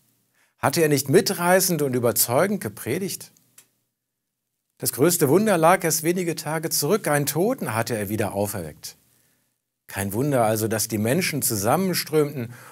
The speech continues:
um ihm gemeinsam einen würdigen Empfang zu machen.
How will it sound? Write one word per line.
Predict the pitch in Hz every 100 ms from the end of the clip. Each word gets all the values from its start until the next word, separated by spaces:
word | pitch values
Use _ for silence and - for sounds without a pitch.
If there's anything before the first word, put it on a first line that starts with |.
| - _
um | 139 143
ihm | 139
gemeinsam | 127 107 117 165 143 139 131
einen | 110 101
würdigen | 107 127 123 107
Empfang | 101 - 87 87
zu | -
machen. | 73 -